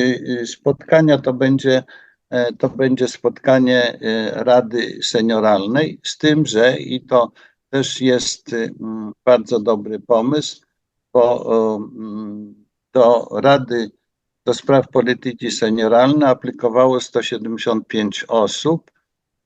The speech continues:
i powstał pomysł, żeby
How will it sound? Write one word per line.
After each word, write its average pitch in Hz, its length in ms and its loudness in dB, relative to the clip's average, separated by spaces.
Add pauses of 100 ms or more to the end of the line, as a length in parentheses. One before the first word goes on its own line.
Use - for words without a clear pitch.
(120)
i 156 160 2
powstał 143 600 2
pomysł, 123 680 0
żeby 123 600 0